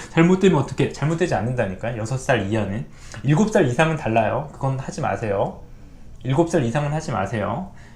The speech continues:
여섯 살 이하에선 괜찮아요. 그리고 건강검진에서 이상이 없었다 그러면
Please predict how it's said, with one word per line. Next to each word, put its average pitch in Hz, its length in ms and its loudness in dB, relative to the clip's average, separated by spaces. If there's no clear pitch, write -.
여섯 139 160 0
살 151 240 2
이하에선 127 400 0
괜찮아요. 110 560 -6
그리고 120 200 -4
건강검진에서 120 800 -2
이상이 127 280 -4
없었다 107 340 -4
그러면 113 320 -6